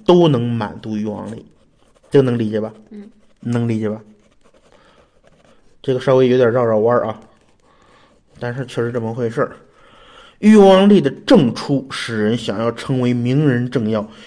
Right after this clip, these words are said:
Speaker 1: 欲望力的邪出使人成为犯罪凶徒。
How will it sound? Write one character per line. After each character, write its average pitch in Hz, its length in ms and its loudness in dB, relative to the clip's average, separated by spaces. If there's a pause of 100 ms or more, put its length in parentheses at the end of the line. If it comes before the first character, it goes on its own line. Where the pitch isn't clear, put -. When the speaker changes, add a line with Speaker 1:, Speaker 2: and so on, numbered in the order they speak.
(160)
Speaker 1:
欲 180 100 0
望 170 260 6
力 175 120 0
的 127 80 0
邪 127 400 -2
出 143 320 -4
使 - 240 -8
人 113 180 -2
成 120 220 -6
为 110 120 -2
犯 113 380 -4
罪 113 160 -4
凶 117 300 -8
徒。 104 280 -10